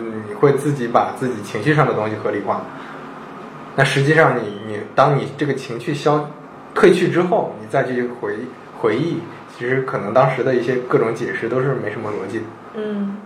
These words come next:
Speaker 1: 对。之前说的嘛，焦虑可能也是，呃，一个动力嘛。就是你如果说你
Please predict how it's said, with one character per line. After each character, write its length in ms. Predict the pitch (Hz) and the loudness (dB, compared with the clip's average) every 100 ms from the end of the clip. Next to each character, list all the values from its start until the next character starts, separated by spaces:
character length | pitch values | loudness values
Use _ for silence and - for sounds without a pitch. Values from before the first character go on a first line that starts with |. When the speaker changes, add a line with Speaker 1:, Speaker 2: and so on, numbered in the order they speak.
| - - | -14 -12
Speaker 1:
对。 100 | - - - - - - - - 127 | -12 -12 -18 -20 -20 -20 -16 -4 4
之 100 | 143 | 6
前 200 | 139 123 | 6 8
说 160 | 143 | 8
的 80 | 165 | 8
嘛， 140 | 117 101 104 | 6 0 6
焦 260 | 131 139 | 10 10
虑 460 | 165 147 110 104 104 - - - | 8 4 0 -2 -8 -14 -10 -2
可 220 | 113 104 | 4 4
能 200 | 104 139 | 4 4
也 200 | 147 98 | 2 0
是， 520 | - 147 131 117 - - - - - - - | -2 2 4 4 0 -12 -18 -20 -20 -14 -2
呃， 260 | 104 95 101 | -2 0 -2
一 80 | 120 | 6
个 100 | 156 | 8
动 260 | 220 240 120 | 10 8 6
力 100 | 98 | 0
嘛。 140 | - - - | -8 -12 -4
就 120 | 165 | 2
是 80 | 165 | 4
你 80 | 135 | 4
如 180 | 117 160 | 4 6
果 120 | 143 | 6
说 240 | 156 160 | 6 4
你 160 | 151 | 4